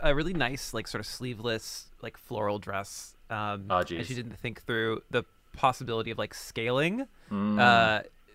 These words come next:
Speaker 1: so I would say that on a success, um, she's able to get over, um, perfectly fine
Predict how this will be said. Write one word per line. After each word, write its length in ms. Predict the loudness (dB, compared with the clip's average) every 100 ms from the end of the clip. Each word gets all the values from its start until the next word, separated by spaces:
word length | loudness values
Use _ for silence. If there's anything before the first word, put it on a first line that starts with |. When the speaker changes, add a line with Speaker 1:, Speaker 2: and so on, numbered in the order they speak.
| -20 -20 -20 _
Speaker 1:
so 300 | 0 4 4 4
I 100 | 0
would 160 | 0
say 400 | -6 0 2 0
that 260 | 0 0 0
on 120 | -2
a 60 | -4
success, 680 | -8 -12 0 2 2 -4 -16 -4
um, 320 | -2 -2 -6
she's 240 | -12 -10 -8
able 240 | -6 -8
to 160 | -6 -6
get 200 | -6 -6
over, 460 | -6 -2 0 0 -2 -20 -20 -18 -2
um, 420 | 2 4 2 -2 -14 -20 -20 -20
perfectly 840 | -6 -6 -6 -10 -8 -6 -6 -8 -10 -14 _
fine 640 | -20 -4 0 0 -2 -8